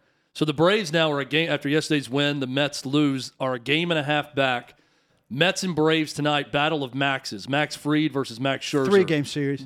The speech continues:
Speaker 1: Great pitching matchup, three-game series.
Speaker 2: But the Mets are gonna
Speaker 1: starting
Speaker 2: Met.
Speaker 1: tonight.
Speaker 2: They're
Speaker 1: Yeah.
Speaker 2: gonna win the division.
Speaker 1: But even if they don't, I mean, it doesn't,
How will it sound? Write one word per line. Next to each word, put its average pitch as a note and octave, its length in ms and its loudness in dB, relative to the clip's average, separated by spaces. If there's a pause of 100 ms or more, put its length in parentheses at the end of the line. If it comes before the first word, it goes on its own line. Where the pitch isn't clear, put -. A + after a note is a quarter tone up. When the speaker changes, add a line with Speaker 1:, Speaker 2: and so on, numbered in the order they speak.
Speaker 1:
Great D#3+ 580 0
pitching D#3 320 0
matchup, C#3+ 480 0
three-game E3 480 0
series. C#3 460 2
Speaker 2:
But C#4 80 6
the D4 60 2
Mets E4 240 4
are G#3 60 6
gonna F3 220 4
Speaker 1:
starting E3 280 6
Speaker 2:
Met. D#3+ 60 -6
Speaker 1:
tonight. C#3+ 360 0 (540)
Speaker 2:
They're A#3+ 120 -4
Speaker 1:
Yeah. C4+ 140 6
Speaker 2:
gonna A#3 160 6
win G#3 160 2
the D#3+ 100 0
division. A2+ 240 -8
Speaker 1:
But A#3 120 2
even C4+ 220 4
if A#3+ 100 0
they G3 140 2
don't, D#3 720 0
I C#3+ 140 2
mean, C#3+ 320 0
it C3+ 260 -2
doesn't, E3 520 0